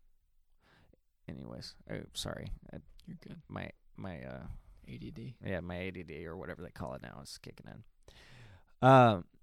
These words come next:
Speaker 1: but it, I, it, it's, it's, it's really hard to can, kinda see it. Um, would you consider yourself an empathetic person?
Speaker 2: Um,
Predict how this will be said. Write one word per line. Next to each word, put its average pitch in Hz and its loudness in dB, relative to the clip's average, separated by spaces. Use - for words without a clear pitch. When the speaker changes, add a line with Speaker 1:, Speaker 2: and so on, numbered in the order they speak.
Speaker 1:
but 131 8
it, 131 6
I, 131 4
it, 151 4
it's, - 0
it's, - -2
it's 123 -2
really 147 4
hard 92 -2
to 104 -4
can, - -6
kinda 92 -2
see - -4
it. - -6
Um, 107 6
would 131 12
you 135 12
consider 139 6
yourself 135 4
an 120 -2
empathetic 120 2
person? 120 -4
Speaker 2:
Um, 127 -10